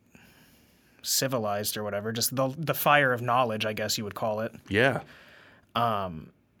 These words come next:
Speaker 1: and as punishment, Zeus puts, uh, Prometheus on an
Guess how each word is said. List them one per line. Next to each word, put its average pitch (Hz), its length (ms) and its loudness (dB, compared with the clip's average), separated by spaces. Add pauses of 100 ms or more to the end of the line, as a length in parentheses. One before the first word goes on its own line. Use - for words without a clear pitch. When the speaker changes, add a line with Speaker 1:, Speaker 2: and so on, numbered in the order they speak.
(1300)
Speaker 1:
and 123 260 0
as 117 220 -2
punishment, 135 640 -2
Zeus 123 540 0 (1040)
puts, - 500 0 (100)
uh, 113 480 -4 (1600)
Prometheus 143 520 0
on 123 100 0
an 113 100 -4